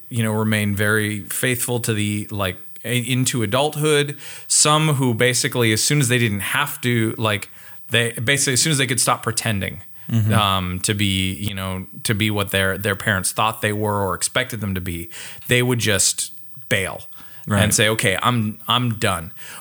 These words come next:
Speaker 1: What is it about, or, or, like, I wanna be careful not to paint too broad a, broad a brush there, and, but, um, the thing that I noticed in, in some cases was that with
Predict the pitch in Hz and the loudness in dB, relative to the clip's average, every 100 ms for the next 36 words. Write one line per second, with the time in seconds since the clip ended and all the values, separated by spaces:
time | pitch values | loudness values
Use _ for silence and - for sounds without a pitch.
0 | - 135 151 185 220 233 208 135 127 113 | -4 2 4 2 2 0 0 0 2 2
1 | 113 - - - 123 127 135 127 120 117 | -2 -6 -14 -4 0 2 4 2 2 0
2 | - - - - - - - - - - | -4 -16 -14 -16 -18 -20 -20 -20 -12 0
3 | 156 190 180 165 147 131 127 120 120 127 | 0 2 0 0 0 2 2 0 -2 -2
4 | 113 - 151 123 120 107 107 110 - 120 | -2 0 0 2 2 4 0 -2 -2 2
5 | 120 107 98 120 135 123 - 104 101 92 | 2 0 0 2 2 2 -4 -2 -2 0
6 | 90 104 98 - 110 110 104 - - - | 0 -2 -4 -4 0 0 0 -8 -16 -16
7 | - - - - 131 123 120 120 127 139 | -16 -20 -12 0 2 2 0 -2 -2 -2
8 | - 220 214 156 143 147 139 - 127 120 | -2 -2 0 2 2 2 2 0 0 2
9 | 113 113 120 110 - 180 214 - 123 110 | 2 0 2 2 2 2 0 0 0 0
10 | 110 98 95 - - - 113 120 117 110 | -4 -4 -4 -4 -6 -6 -2 2 2 0
11 | - 107 104 - - - - - - 113 | 0 0 0 -4 -20 -20 -20 -12 -2 0
12 | 135 123 120 - | 2 2 0 -6